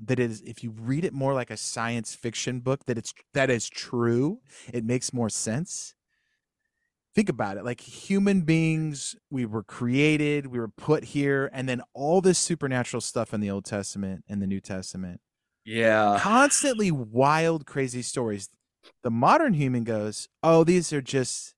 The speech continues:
Speaker 1: these people were superstitious and they made, and this is how they explain their s-, their culture and their story."
Speaker 2: Mm-hmm.
Speaker 1: And we do that to everybody in,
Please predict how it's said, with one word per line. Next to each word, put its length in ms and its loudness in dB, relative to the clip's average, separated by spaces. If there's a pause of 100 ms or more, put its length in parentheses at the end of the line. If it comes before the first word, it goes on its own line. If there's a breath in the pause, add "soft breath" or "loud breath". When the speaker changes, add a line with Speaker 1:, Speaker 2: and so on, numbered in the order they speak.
(300)
Speaker 1:
these 140 -6
people 180 -6
were 120 -4
superstitious 760 -8
and 120 -8
they 100 -4
made, 260 -4
and 120 -4
this 140 -2
is 80 -10
how 140 -2
they 140 -2
explain 540 -6
their 100 -2
s-, 200 -10
their 160 -6
culture 460 -6
and 100 -6
their 80 -8
story." 440 -4
Speaker 2:
Mm-hmm. 260 -4 (920)
Speaker 1:
And 80 4
we 60 8
do 120 6
that 140 4
to 160 -6
everybody 920 4 (680)
in, 220 2